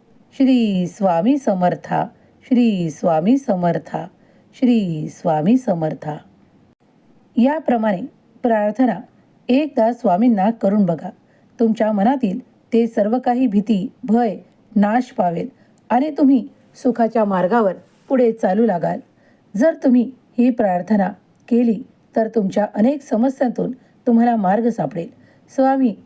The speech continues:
तो नक्कीच तुम्हाला देतील. स्वामी दयाळू आणि कृपेची सावली आहेत. देव म्हणतात, "हम गया नहीं, जिंदा है." या माझ्या अभय वचनावर विश्वास ठेवणाऱ्या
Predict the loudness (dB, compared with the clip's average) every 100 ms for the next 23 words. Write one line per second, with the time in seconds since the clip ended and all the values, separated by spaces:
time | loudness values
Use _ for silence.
0 | _ -2 0 -2 -2 -2 0 0 2 0
1 | -2 -6 -10 -14 _ _ _ _ _ -2
2 | 0 2 2 0 -2 -12 _ -4 -2 0
3 | 0 -2 -8 _ _ _ _ -2 -2 -2
4 | -2 0 0 0 0 -2 -4 -20 -4 0
5 | 0 0 0 -2 -8 -12 _ _ _ _
6 | _ _ -2 0 2 2 0 -2 -6 -10
7 | _ _ _ _ -2 0 2 2 2 2
8 | 2 2 -2 -10 _ _ 0 2 4 2
9 | 0 -2 -4 -6 _ _ -2 0 2 0
10 | 0 0 0 0 0 0 0 0 0 -2
11 | -6 -12 _ _ _ -2 0 0 0 -2
12 | -2 0 2 0